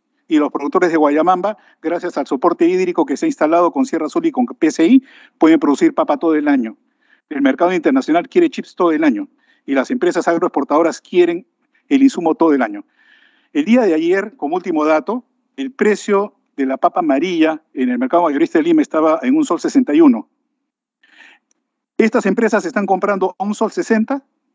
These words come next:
el kilo de papa de color en chacra. O sea que no hay castigo por el tema de los costos logísticos de traerlos a Lima.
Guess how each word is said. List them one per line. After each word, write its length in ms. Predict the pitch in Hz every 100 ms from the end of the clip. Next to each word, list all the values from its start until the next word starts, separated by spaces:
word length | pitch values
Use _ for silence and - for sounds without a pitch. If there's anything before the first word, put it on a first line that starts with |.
| _ _
el 180 | 151 147
kilo 280 | 175 220 208
de 100 | 143
papa 260 | 208 - 160
de 120 | 135
color 320 | 156 208 269 254 _ _ _
en 140 | 165 269
chacra. 380 | 233 - - _ _ _ _ _ _ _
O 80 | 131
sea 260 | 180 175
que 280 | 139 143 139
no 120 | 156
hay 160 | 175 185 _
castigo 480 | 151 - 214 190 180
por 160 | 151
el 100 | 135
tema 240 | 131 170 170
de 140 | 147
los 100 | 131
costos 280 | - 170 160
logísticos 440 | 143 165 175 165
de 80 | 139
traerlos 300 | 131 143 139
a 60 | 127
Lima. 280 | 123 104